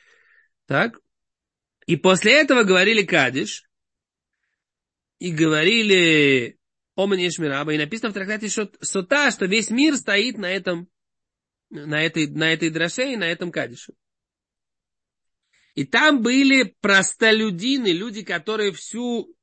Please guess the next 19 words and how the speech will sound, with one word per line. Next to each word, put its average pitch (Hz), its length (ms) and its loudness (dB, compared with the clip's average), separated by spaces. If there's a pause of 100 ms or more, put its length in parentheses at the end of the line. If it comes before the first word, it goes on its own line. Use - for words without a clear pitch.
неделю 185 520 -2
только 180 320 -4
работали. 185 600 -4 (680)
И 156 60 -10
не 185 140 -2
могли 214 440 -2
учиться, 190 360 -8
и 135 40 -4
понимали 190 380 0
только 208 300 -2
арамейский 202 600 -2
бытовой 175 560 -4
язык. 175 460 -8 (1900)
Поэтому 151 720 -2
принято 196 380 -6
говорить 190 760 0
это, 175 200 -10
эту 208 360 -6
молитву 247 960 -2